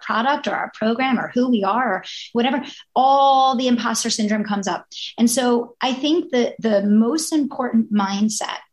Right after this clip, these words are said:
that will help any entrepreneur get to the next level. And I don't care if you're at eight figures and you wanna go to nine, that's what I'm working on right now. And, and I can tell you my mindset is still the same today in this area that it was when I was starting.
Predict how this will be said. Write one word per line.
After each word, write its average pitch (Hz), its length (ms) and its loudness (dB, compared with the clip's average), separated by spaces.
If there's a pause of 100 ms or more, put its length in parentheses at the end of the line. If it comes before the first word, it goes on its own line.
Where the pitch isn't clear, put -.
(760)
that 226 220 0
will 220 120 2
help 196 460 -4
any 262 460 -2
entrepreneur 196 560 -2
get 196 140 -2
to 202 100 -6
the 208 80 0
next 196 240 -2
level. 226 160 0
And 202 80 -2
I 254 100 -2
don't 285 160 -2
care 247 140 -2
if 240 100 -6
you're 202 120 0
at - 120 -10
eight 277 200 -2
figures 262 280 0
and 226 80 2
you 202 80 -2
wanna 220 160 0
go 208 120 -2
to 185 80 -4
nine, 226 260 0
that's 247 180 0
what 214 120 -2
I'm 233 100 0
working 202 300 -6
on 190 120 -6
right 185 160 -6
now. 233 360 -2 (440)
And, 240 160 0
and 220 140 0
I 214 100 0
can 220 140 2
tell 233 160 0
you 233 100 4
my 220 140 2
mindset 226 440 2
is 208 120 -2
still 226 160 -2
the 220 100 0
same 220 380 2
today 208 380 -2
in 226 80 0
this 226 180 -2
area 233 280 0
that 208 120 -2
it 208 80 -4
was 208 220 -2
when 208 120 -4
I 190 40 -6
was 196 120 -6
starting. 285 380 -2